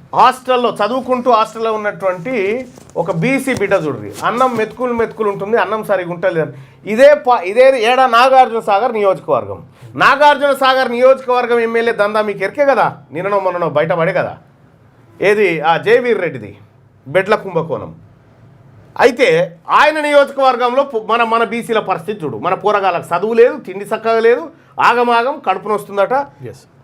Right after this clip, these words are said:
Speaker 1: మీడియాకు ఫోన్ చేసి చెప్పుకునే పరిస్థితి వచ్చింది. ఇన్నేళ్ల స్వతంత్ర భారతదేశంలో ఇన్ని లక్షల కోట్ల బడ్జెట్లో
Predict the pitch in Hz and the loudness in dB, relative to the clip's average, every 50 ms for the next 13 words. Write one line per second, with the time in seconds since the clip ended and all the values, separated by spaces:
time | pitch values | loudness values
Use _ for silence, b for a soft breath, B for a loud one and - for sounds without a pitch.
0 | _ _ _ _ _ _ _ _ - 135 185 254 294 311 311 320 311 285 - - | _ _ _ _ _ _ _ _ -6 -2 0 2 2 2 4 2 2 2 0 0
1 | 254 254 247 233 233 220 226 226 - - - 190 175 165 - 131 - - 254 - | -2 0 0 0 0 -2 -2 -4 -8 -8 -8 -8 -6 -6 -8 -8 -8 -10 -12 -10
2 | - 127 - - 98 92 80 - - - - - - _ _ _ - - - - | -10 -10 -10 -12 -18 -18 -18 -20 -20 -20 -20 -20 -20 _ _ _ -20 -20 -20 -20
3 | - - - - - - - - - - - - - - - - - - - - | -20 -20 -20 -20 -20 -20 -20 -20 -20 -20 -20 -20 -20 -20 -20 -20 -20 -20 -20 -20
4 | - - - - - - - - - - - - - - - - - - - - | -20 -20 -20 -20 -20 -20 -20 -20 -20 -20 -20 -20 -20 -20 -20 -20 -20 -20 -20 -20
5 | - - - - - 143 156 165 208 247 277 302 311 311 320 311 311 320 320 320 | -20 -20 -20 -20 -10 -4 0 2 2 4 4 2 2 4 4 4 4 4 4 2
6 | 320 311 302 254 - - - - 202 214 247 294 311 302 320 302 285 285 277 277 | 2 2 2 0 -4 -10 -8 -6 -2 0 2 2 4 4 4 6 6 6 6 6
7 | 269 233 214 233 220 160 208 190 175 190 247 294 247 208 247 294 302 311 311 311 | 4 0 -2 -4 -4 -4 -8 -6 0 2 2 2 0 -2 -4 -2 0 0 0 0
8 | - 339 320 311 - 311 294 294 294 254 214 170 160 B B B B 127 131 185 | 0 0 0 2 4 2 2 2 2 0 0 0 -4 B B B B -2 0 2
9 | 220 247 240 - 294 151 - - 175 151 170 208 269 285 | 2 2 2 2 2 2 0 -2 -6 -4 -4 -4 -4 -6